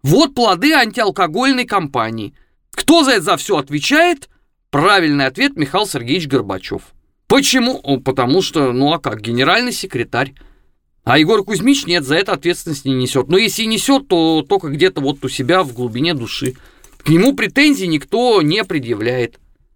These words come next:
К Соломенцеву тем более, этому вообще до фонаря было. Он свою цистерну к тому моменту давным-давно выпил, на вторую перешёл.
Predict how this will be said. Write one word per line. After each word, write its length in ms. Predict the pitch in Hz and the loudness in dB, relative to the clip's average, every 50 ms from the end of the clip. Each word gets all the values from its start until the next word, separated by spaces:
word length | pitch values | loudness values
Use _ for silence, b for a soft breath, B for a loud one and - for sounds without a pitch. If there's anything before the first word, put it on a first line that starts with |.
| _ - - | _ -4 0
К 20 | |
Соломенцеву 760 | - 247 233 233 226 277 320 285 269 214 190 - 208 185 165 | 2 4 4 4 4 4 4 4 4 2 0 -2 -2 -2 -2
тем 220 | 143 - 233 202 175 | -2 -2 -2 0 2
более, 220 | 170 180 185 208 | 4 4 4 4
этому 200 | 202 240 247 247 | 2 0 -2 0
вообще 280 | 247 233 - - 269 269 | 0 0 0 0 -2 0
до 100 | 233 214 | -2 -2
фонаря 440 | - 240 233 233 233 233 220 175 | -4 -2 0 0 2 2 2 0
было. 160 | 143 139 151 147 | 0 0 0 0
Он 140 | 160 160 | 0 -2
свою 200 | - - 226 226 | -2 0 -2 -2
цистерну 540 | - - 233 - - - 269 247 233 214 190 | 0 -2 -4 -6 -2 -2 -2 0 0 -2 -2
к 40 | - | 0
тому 220 | - 208 208 214 | 0 -2 0 0
моменту 400 | 202 208 208 220 233 226 190 196 | 0 0 0 0 0 0 0 0
давным-давно 640 | 180 180 190 202 214 208 196 185 208 202 214 220 220 | 2 2 0 0 0 -4 -2 0 0 0 0 0 0
выпил, 320 | 226 240 185 - 135 131 135 | 0 0 -2 2 2 2 4
на 100 | 156 151 | 4 2
вторую 440 | - - 214 220 220 196 160 147 | 2 2 2 2 4 4 2 2
перешёл. 560 | 139 143 131 135 135 - - 107 92 95 95 | 0 0 0 0 0 -4 -4 -6 -6 -6 -8